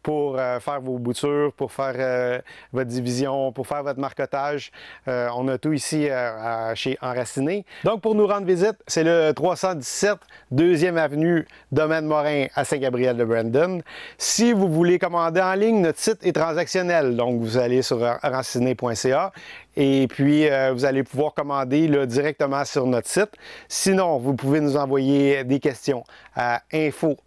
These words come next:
à commercial enraciné point C A et le numéro de téléphone est le quatre cinq zéro, huit trois cinq, sept six six huit. Au plaisir de vous voir en jardinerie.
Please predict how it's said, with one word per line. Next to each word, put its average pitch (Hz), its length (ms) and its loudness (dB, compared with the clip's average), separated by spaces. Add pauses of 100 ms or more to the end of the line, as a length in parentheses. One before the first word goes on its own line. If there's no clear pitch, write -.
à 156 140 0
commercial 131 880 -2 (500)
enraciné 151 580 0
point 120 180 -2
C 113 240 0
A 123 160 -2 (520)
et 214 320 2
le 170 140 2
numéro 151 300 0
de - 60 -4
téléphone 151 580 -2
est 147 80 2
le 123 160 2
quatre 156 240 -4
cinq 139 160 -2
zéro, 123 420 -2 (240)
huit 156 220 0
trois 127 240 -2
cinq, 165 340 -2 (140)
sept - 280 -2
six - 520 -4
six - 340 -2
huit. 131 220 -2 (800)
Au 185 120 2
plaisir 214 360 2
de 185 80 4
vous 170 160 4
voir 175 240 2
en 170 80 0
jardinerie. 156 680 2